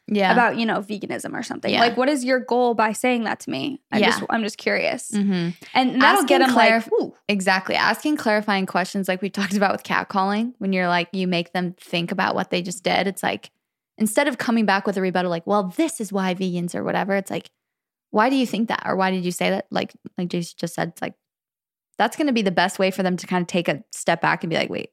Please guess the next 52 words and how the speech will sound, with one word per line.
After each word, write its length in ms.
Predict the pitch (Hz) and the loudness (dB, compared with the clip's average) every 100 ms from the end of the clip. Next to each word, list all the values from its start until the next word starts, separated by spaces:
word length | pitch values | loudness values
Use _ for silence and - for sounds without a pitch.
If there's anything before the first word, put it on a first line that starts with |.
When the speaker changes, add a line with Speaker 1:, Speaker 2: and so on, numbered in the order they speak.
| _ | _
Speaker 1:
why 220 | 185 190 | -2 0
am 160 | 170 156 | 2 0
I 60 | |
asking 340 | - - - - | -2 -6 -8 -10
this? 200 | - - | -10 -2
Am 80 | 185 | -2
I 80 | |
just 180 | 180 185 | -2 -2
kind 100 | 202 | -2
of 80 | 175 | -2
being 140 | 165 165 | -2 -4
a 40 | |
jerk 280 | 160 160 - | -2 -2 0
right 100 | 180 | 0
now?" 180 | 190 190 | 0 0
Probably. 440 | 180 - - - - - | -2 -4 -4 -10 -12 -2
Speaker 2:
Yeah, 220 | 269 214 | 2 2
and 80 | 226 | 2
also 320 | 277 294 330 | 2 2 0
when 320 | 233 233 254 | 2 2 2
you 120 | 302 269 | 2 0
do 360 | - 160 - - | -4 -4 -2 -2
ask 340 | - 220 - | -2 -4 -4
those 200 | 269 254 | 0 0
questions, 640 | 254 - 190 - 254 302 - | -2 -10 -10 -2 0 0 0
most 300 | 214 240 - | -2 -2 -2
of 60 | 381 | -4
the 60 | |
time 280 | 392 403 392 | 0 0 0
people 280 | - 247 277 | -2 0 2
are 120 | 247 | 0
very 480 | 202 180 208 185 185 | -2 -2 0 0 -2
taken 280 | 214 - 233 | -6 -8 -4
aback, 300 | - - - | -2 -2 -2
Speaker 1:
Yeah. 60 | 202 202 | 0 2
Speaker 2:
especially 360 | 269 - 359 | 2 0 -2
if 120 | 311 | 0
they're 100 | 294 | 0
used 400 | 247 214 226 - | 0 -2 -4 -4
to 80 | 269 | -4
you 200 | 233 233 | -2 -2
just 360 | 220 214 - - _ _ _ _ | -2 -4 -6 -18 _ _ _ _
going 240 | 196 220 | -2 0
along 280 | 247 226 220 | 2 2 2
with 100 | 226 | 0
their 100 | 233 | -2
plan 500 | 226 240 220 214 208 | -2 -2 0 2 2
or 100 | 202 | 0
go, 140 | 190 175 | -4 -6
and 160 | 208 202 | -6 -8
just, 160 | 185 | -8
like, 100 | 208 | -10